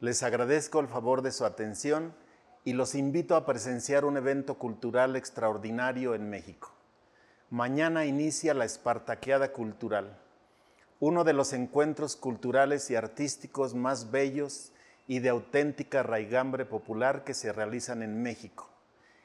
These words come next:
en donde podremos gozar de presentaciones de danza, baile, poesía, música, pintura y teatro,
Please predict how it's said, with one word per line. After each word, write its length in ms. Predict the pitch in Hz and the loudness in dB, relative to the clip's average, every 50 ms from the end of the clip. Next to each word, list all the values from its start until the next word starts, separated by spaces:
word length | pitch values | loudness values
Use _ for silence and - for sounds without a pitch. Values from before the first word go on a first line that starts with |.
| _ - - | _ -8 -4
en 180 | 117 127 131 | -2 0 2
donde 300 | 123 131 123 127 120 - | 4 4 4 4 2 0
podremos 580 | - - 123 117 113 127 147 151 156 151 131 131 | 2 2 0 2 4 4 4 4 4 0 0 0
gozar 480 | 120 131 123 - - 143 143 151 156 139 | 0 0 0 2 6 6 6 6 4 0
de 100 | 147 139 | -4 -4
presentaciones 960 | - 127 107 - - 117 113 - 113 107 - - 127 131 139 139 135 117 | -4 -6 -6 -6 -6 -6 -6 -4 -6 -6 -4 -2 -2 -2 -2 -2 -4 -2
de 120 | 107 113 107 | -2 -2 0
danza, 580 | 107 123 135 139 147 135 - - 151 151 151 _ _ _ _ _ _ _ | 2 0 0 0 -2 -6 -6 -8 -8 -10 -12 _ _ _ _ _ _ _
baile, 680 | - 98 113 127 135 143 147 147 147 147 151 151 147 - - - _ | -4 4 8 8 8 8 6 2 0 -2 -4 -4 -6 -12 -20 -14 _
poesía, 760 | - 120 123 120 - - - - 135 143 147 147 139 143 139 - - _ _ _ _ _ - | 2 2 4 4 2 0 -2 0 0 0 0 0 -2 -4 -10 -16 -20 _ _ _ _ _ -6
música, 720 | 104 127 156 165 147 - - 143 - - 139 131 120 - - - - _ _ _ - | 0 2 2 2 2 2 -2 -2 0 0 0 0 0 -4 -14 -20 -20 _ _ _ -4
pintura 680 | 127 127 131 123 123 - 151 151 156 147 147 135 123 | -2 -2 -2 -2 -2 0 0 2 6 6 6 6 6
y 100 | 120 117 | 4 -2
teatro, 600 | 101 - - 131 143 151 147 - 170 160 175 170 | -4 0 4 6 6 6 4 2 -4 -4 -4 -6